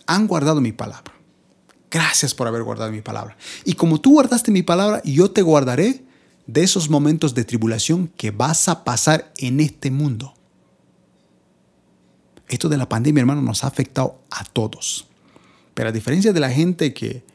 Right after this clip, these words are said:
no es cristiana, nosotros tenemos a Cristo. Y como nosotros hemos guardado su palabra, Él nos va a guardar en estos momentos de prueba.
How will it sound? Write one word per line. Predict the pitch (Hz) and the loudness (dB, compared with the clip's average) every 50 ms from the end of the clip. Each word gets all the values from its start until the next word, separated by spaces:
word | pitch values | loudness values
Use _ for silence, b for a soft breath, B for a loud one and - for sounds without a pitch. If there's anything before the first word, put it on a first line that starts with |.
| b b - | b b -10
no | 107 107 | -8 -8
es | 95 - | -8 -8
cristiana, | - 113 101 - - 240 220 127 110 127 190 - _ _ _ b b b b b b b | -8 -8 -8 -2 0 2 2 2 2 -2 -4 -10 _ _ _ b b b b b b b
nosotros | 117 110 104 95 - 147 - 151 139 | -8 -6 -6 -4 -6 -6 -4 -6 -6
tenemos | - - 131 131 139 139 120 110 | -6 -4 -4 -2 -2 -2 -2 -4
a | 110 - | -6 -6
Cristo. | - 131 127 113 - - - - - _ _ b b b b b b b b b | -4 -4 -4 -4 -6 -12 -20 -20 -20 _ _ b b b b b b b b b
Y | - | -2
como | - - 190 185 185 | 0 2 2 4 4
nosotros | 190 185 - 277 285 - 226 175 147 | 4 4 4 4 4 4 4 4 4
hemos | 139 143 143 127 117 | 4 4 2 2 2
guardado | 113 110 113 113 117 127 143 | 0 0 0 0 0 0 0
su | 147 - 160 | 0 0 0
palabra, | 147 139 131 131 127 127 123 - - _ - | 2 2 2 2 0 -2 -4 -6 -8 _ -4
Él | 135 135 143 151 156 | -2 0 2 2 2
nos | 151 143 135 - | 2 0 0 -2
va | - 131 123 131 | -2 -2 0 0
a | |
guardar | 135 127 120 113 107 107 107 120 131 151 - - b b b b b b b b | 0 0 0 0 0 0 -2 -2 -2 -4 -4 -8 b b b b b b b b
en | 110 104 101 104 | -6 -4 -2 -2
estos | 117 117 - - - 101 90 104 | -2 -2 -2 -2 -4 -4 -4 -4
momentos | 101 104 104 104 107 107 - - 117 113 - - - - _ _ _ _ _ _ _ _ | -6 -6 -4 -4 -4 -6 -6 -8 -8 -6 -6 -6 -8 -10 _ _ _ _ _ _ _ _
de | 110 - - | -10 -10 -10
prueba. | - - - - - - - - | -10 -12 -16 -16 -18 -20 -20 -20